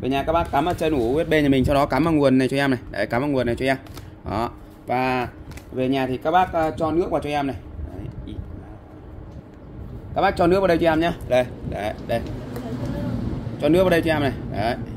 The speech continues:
Cho nước vào. Ok. Đó. Đây, cho nước vào đây các bác nhá. Cho nước vào đây cho em này. Đậy nắp lại này. Đó. Và đây thì nó sẽ có cho các bác là cái, ờ, công tắc nguồn này. Các bác bật cái công tắc nguồn này lên này. Đó.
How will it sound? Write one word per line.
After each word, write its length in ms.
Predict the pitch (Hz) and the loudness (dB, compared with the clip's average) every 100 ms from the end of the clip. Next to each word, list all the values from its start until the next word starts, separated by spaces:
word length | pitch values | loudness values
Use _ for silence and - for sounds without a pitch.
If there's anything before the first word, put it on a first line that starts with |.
| - - - - - - - | -10 -10 -10 -10 -12 -12 -10
Cho 80 | 123 | -4
nước 140 | 139 156 | 0 2
vào. 160 | 139 - - 117 | 0 0 -10 -10
Ok. 140 | 123 147 139 - - 98 | -2 0 -2 -4 -10 -6
Đó. 160 | 117 - | -6 0
Đây, 160 | 135 135 - - | 2 2 -2 -6
cho 100 | - | 4
nước 140 | 160 190 | 6 8
vào 80 | 185 | 8
đây 140 | 170 | 6
các 60 | 170 | 4
bác 80 | |
nhá. 140 | 175 175 | 2 2
Cho 100 | 151 | 2
nước 120 | 151 170 | 2 4
vào 60 | |
đây 100 | 156 | 2
cho 100 | 147 | 2
em 100 | 156 | 2
này. 80 | 139 - - | 0 -2 -2
Đậy 140 | 117 | 0
nắp 180 | 151 165 | 0 0
lại 180 | 156 120 | 0 0
này. 100 | 110 - - | -2 -6 -6
Đó. 280 | 104 123 - - - - - | -2 -2 -4 -10 -10 -8 0
Và 140 | 143 | 2
đây 140 | 165 | 4
thì 120 | 165 151 | 2 2
nó 180 | 151 | 2
sẽ 160 | 170 - | 0 -2
có 200 | 139 143 170 | 2 4 4
cho 60 | |
các 80 | - | 0
bác 200 | 175 196 | 0 0
là 100 | 180 | 0
cái, 180 | 143 165 | 0 0
ờ, 320 | 175 170 165 160 - - - | 2 2 0 -4 -8 -10 -6
công 140 | 156 160 | -2 2
tắc 140 | 190 | 2
nguồn 240 | 175 151 | 4 2
này. 120 | 147 - - - - - | 2 -4 -8 -12 -14 -10
Các 40 | - | 0
bác 140 | 170 | 4
bật 100 | 170 - | 4 2
cái 80 | |
công 140 | 156 151 | 0 2
tắc 160 | 170 | 2
nguồn 140 | 165 143 | 4 4
này 80 | 135 | 4
lên 180 | 143 | 4
này. 100 | 139 127 - | 4 0 -6
Đó. 280 | - 117 143 | -2 0 0